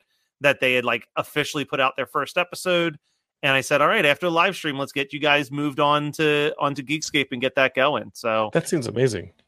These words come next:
Speaker 2: Um,
Speaker 1: Yeah.
Speaker 2: I think when this live action Avatar: The Last Airbender comes on,
Speaker 1: So, oh,
Speaker 2: like,
Speaker 1: oh,
Speaker 2: I've got, I've got
Speaker 1: hundred percent.
Speaker 2: this guest, I've got this guest, Matt, who I met at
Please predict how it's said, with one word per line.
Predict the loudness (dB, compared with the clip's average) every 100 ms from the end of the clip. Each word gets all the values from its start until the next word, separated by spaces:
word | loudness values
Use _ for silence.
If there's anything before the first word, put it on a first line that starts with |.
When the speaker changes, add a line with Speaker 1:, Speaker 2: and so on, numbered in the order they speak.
| _
Speaker 2:
Um, | 6 8 8
Speaker 1:
Yeah. | 4
Speaker 2:
I | -2
think | -2 -4 -4 -14 _ _ _ _
when | -4 -4
this | -4 -8 -14 -2
live | 4 6
action | 6 2 -2
Avatar: | -2 -2 -2 0
The |
Last | 0 0 -2
Airbender | -2 -2 -2 -4 -6 -12 _ _ _ _ _ _
comes | -4 -2 0
on, | -2
Speaker 1:
So, | 0 -2 -6 0
oh, | 2 2 2
Speaker 2:
like, | 4 4 2
Speaker 1:
oh, | 0
Speaker 2:
I've | 2
got, | 4 4
I've | 2 4
got | 2 2
Speaker 1:
hundred |
percent. | -4
Speaker 2:
this | -4
guest, | -2 0 0 -4 -8 -4
I've | 0
got | 0
this | 0 -6
guest, | 0 0 -2
Matt, | -4 -6 -6 -12 _ _ _
who | 2 4
I |
met | 4 4 4 2 -2 _ -2
at | 0 2 2